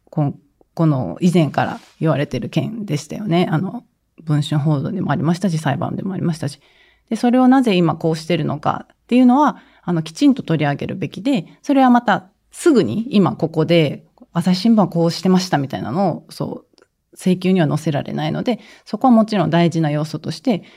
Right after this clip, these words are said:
今後も、あの、自分たちで、えー、やってきますっていう話があったんで、なので、まあ、今後もおそらく、また新聞、新聞っていうか、私たち自身がどうだったのかっていう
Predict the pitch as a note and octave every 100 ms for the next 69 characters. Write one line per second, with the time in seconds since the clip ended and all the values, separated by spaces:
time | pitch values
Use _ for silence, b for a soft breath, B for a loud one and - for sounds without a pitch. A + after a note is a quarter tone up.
0 | b - E3+ E3+ D3 A3+ F3 C#3+ - -
1 | F3 D3+ C#3 B2+ - - G3+ b b b
2 | - - - - E3 D#3+ F3+ A3 G#3+ -
3 | D#3 C#3 D3+ - - E3 - - G#3 A#3
4 | F#3 b b - G#3+ D#3 - - - E3
5 | D#3+ G#3+ A#3+ A#3 G#3+ G#3 E3+ - C3 -
6 | A2 - _ _ - D#3 D#3 - _ _
7 | - D#3 D3+ D#3+ - - D#3 D3+ D3 D3
8 | - - F3 D#3+ F3+ G#3+ G#3 G#3+ B3 F3
9 | D#3 D3+ - D3 - C4 E3 D3+ -